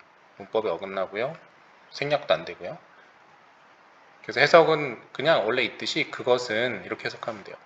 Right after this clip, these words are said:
그것은 지금 사용 중이다. 사용 중이다. 사용되고 있다, 이런 뜻인데,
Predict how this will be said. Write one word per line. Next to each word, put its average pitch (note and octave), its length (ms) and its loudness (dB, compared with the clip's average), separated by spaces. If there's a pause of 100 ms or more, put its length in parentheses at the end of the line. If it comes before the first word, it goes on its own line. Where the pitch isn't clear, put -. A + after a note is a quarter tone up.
(120)
그것은 - 520 -8
지금 D#3+ 500 -2 (880)
사용 A3 420 -2
중이다. G#2+ 580 -6 (1900)
사용 E3 480 0
중이다. A#2 640 -2
사용되고 D3+ 640 0
있다, B2 220 0
이런 F#2+ 200 -4
뜻인데, G2+ 580 0